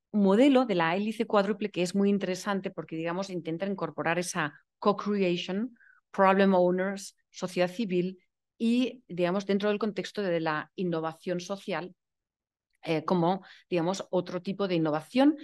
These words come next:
que, digamos, está relacionada, pero no únicamente con la, la, la innovación tradicional de science, technology and innovation, la, la ciencia y la tecnología en, en contextos, en contextos, digamos, de empresas públicas, empresas, empresas privadas que generan valor a sus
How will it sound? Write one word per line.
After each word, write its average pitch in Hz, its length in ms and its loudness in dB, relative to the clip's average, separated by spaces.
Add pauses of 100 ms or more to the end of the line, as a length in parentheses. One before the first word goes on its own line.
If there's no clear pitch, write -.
(280)
que, 208 220 2
digamos, 175 380 0
está 175 440 -2 (280)
relacionada, 170 920 0
pero 151 160 -2
no 156 140 2
únicamente 175 500 2
con 220 160 -6
la, 147 300 -8
la, 151 160 -8 (100)
la 147 160 -8
innovación 151 400 -6
tradicional 180 720 -4
de 165 100 -2
science, 156 440 -4
technology 156 460 -4
and 151 120 -4
innovation, 170 320 -4
la, 147 140 -10
la 147 360 -12
ciencia 151 280 -4
y - 20 -2
la 160 80 -4
tecnología 151 480 -6
en, 175 160 -4
en 156 120 -8
contextos, 151 640 -12 (480)
en 180 140 2
contextos, 160 460 -4
digamos, 165 420 -2
de 160 120 0
empresas 151 440 -6
públicas, 156 480 -8
empresas, 160 420 -6
empresas 175 440 -6
privadas 185 440 0
que - 120 -10
generan 156 460 -2 (260)
valor 160 400 0
a 180 80 -8
sus - 360 -14